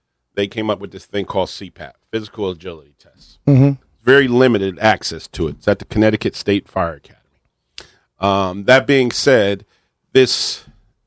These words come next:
Speaker 1: ha-, it's become a prerequisite in some departments. In order to get on the department, you gotta pass this C pat.
Speaker 2: Mm-hmm.
Speaker 1: One, you gotta call and test for it. The classes fill up right away. But my thing is, here you got a,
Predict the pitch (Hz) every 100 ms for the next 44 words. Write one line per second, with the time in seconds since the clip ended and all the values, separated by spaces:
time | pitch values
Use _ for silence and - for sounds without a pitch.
0 | _ 110 117 110 117 107 - 104 135 113
1 | 101 - 147 120 131 - 98 92 - 85
2 | 117 101 95 - 87 73 78 _ _ _
3 | _ - 131 139 127 127 127 120 113 92
4 | - 196 123 110 - _ - 180 120 117
5 | - 123 107 - 110 - _ _ _ _
6 | _ _ _ _ - 151 - 82 - _
7 | _ _ - 120 135 135 - 143 165 113
8 | 113 104 _ _ _ _ 139 131 113 101
9 | 139 156 - 101 101 104 - 139 139 -
10 | - 151 127 120 95 113 104 101 147 117
11 | - _ _ _ _ _ - 131 131 208
12 | 269 220 139 117 107 104 - _ _ _
13 | _ _ - 202 208 196 170 139 120 110
14 | 107